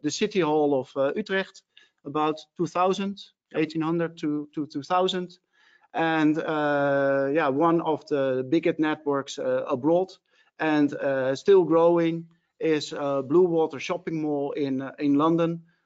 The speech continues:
with, uh, yeah, two and a half thousand to three thousand nodes connected, uh, already.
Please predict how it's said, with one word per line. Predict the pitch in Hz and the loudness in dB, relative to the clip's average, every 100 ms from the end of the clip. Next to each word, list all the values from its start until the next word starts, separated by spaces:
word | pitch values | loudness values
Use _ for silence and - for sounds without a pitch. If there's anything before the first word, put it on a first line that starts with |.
| - | -4
with, | 143 143 147 | -2 0 -2
uh, | 143 143 139 135 135 131 _ _ - | -2 0 2 0 -2 -6 _ _ -12
yeah, | 139 156 - | -8 -8 -10
two | - 165 | -6 0
and | 156 | 2
a | 147 | 2
half | 151 - | 0 -2
thousand | 156 156 147 156 151 | 0 0 0 -4 -6
to | 143 | -8
three | - 156 | -4 -4
thousand | 156 147 143 143 139 - | -2 0 0 -2 -8 -4
nodes | 143 139 - _ _ _ - | -2 -2 -4 _ _ _ -4
connected, | 156 165 170 165 151 - - 160 | 2 2 2 -2 -4 -6 -10 -2
uh, | 139 - | -2 0
already. | 202 185 165 180 185 | 4 6 4 2 -2